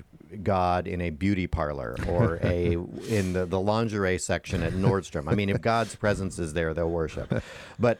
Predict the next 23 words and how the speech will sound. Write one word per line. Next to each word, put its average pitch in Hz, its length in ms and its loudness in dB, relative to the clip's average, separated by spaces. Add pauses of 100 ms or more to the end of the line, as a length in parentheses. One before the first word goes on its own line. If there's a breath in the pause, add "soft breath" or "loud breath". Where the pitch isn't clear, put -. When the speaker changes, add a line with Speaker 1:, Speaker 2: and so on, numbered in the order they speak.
Speaker 1:
but 127 140 0
all 143 260 2
things 127 320 -2
being 104 360 2
equal, 143 520 -2
a 98 80 0
man 101 320 2
will 95 140 2
not 90 240 0
go 90 220 0
into 78 200 -2
a 78 60 0
female 76 420 -2
space. - 640 -8 (200 loud breath)
Speaker 2:
Mm-hmm. 85 260 0
Speaker 1:
Uh, 92 280 2 (180)
I 127 160 0
feel 131 240 0
uncomfortable 92 480 -2
going 87 280 0
into 80 140 -2
Joann's 78 540 -2
Fabrics. - 680 -6